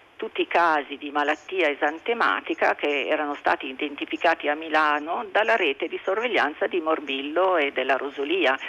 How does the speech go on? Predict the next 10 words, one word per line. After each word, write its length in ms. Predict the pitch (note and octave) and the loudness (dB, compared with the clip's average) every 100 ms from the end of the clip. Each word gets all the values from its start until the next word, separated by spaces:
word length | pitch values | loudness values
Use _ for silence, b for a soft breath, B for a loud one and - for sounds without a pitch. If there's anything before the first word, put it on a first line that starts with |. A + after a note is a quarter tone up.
| B B B - | B B B -4
di 140 | - | -2
cui 360 | - D#3 D#3 F#3+ | 2 2 4 2
noi 220 | C#3 C3+ | 2 2
siamo, 280 | F3+ A2 D3 | 2 2 2
come 220 | - C3+ | 0 -4
ha 40 | C3 | -2
detto 280 | C#3 - D#3 | -4 -2 0
lei 180 | E3+ | 0
prima, 440 | B3+ - C#3+ D#3+ F3+ | -2 -6 -2 2 2
un 340 | D3 C#3+ C#3 | 2 -4 -4